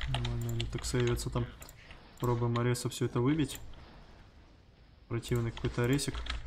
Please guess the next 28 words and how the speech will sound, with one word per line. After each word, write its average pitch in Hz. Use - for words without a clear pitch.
Еще 127
и -
с -
шафтом 120
с -
лечением 123
рядом 120
играет. 135
Попробуем 113
щас 135
обманочку 117
сделать. 139
Сыграем, 117
выкатим 117
под 117
шафта. 127
Вот 135
так 127
вот 120
шикарно 120
можно 117
отыгрывать 120
с -
дистанционкой, 147
не 131
открываясь 135
под 123
шафта. 180